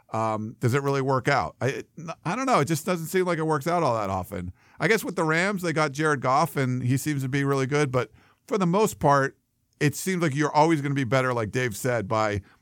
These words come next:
trading down and getting more picks. It seems like there's a lot more value there than getting that one shiny object that may or may not work out.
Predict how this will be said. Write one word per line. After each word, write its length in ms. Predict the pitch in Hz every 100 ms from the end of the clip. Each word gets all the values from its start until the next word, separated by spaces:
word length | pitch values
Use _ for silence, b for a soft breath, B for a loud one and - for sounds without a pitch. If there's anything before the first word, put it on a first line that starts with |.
| b
trading 380 | - - 151 139
down 260 | 127 131 123
and 100 | 107
getting 260 | 127 123
more 220 | 104 120 110
picks. 340 | - 127 -
It 140 | 123
seems 240 | - 214 190
like 120 | 175
there's 140 | 156
a 60 | 127
lot 180 | 139 143
more 140 | 131
value 400 | 107 127 120 117
there 500 | 110 127 120 110 107 - b b b -
than 140 | 131
getting 260 | 127 139 117
that 160 | 113
one 300 | 117 123 131
shiny 400 | 113 - 120 120
object 440 | 117 110 101 107 -
that 140 | 104
may 220 | 104 120
or 80 | 110
may 140 | 107
not 180 | 104 101
work 240 | 101 92 92
out. 240 | 78 -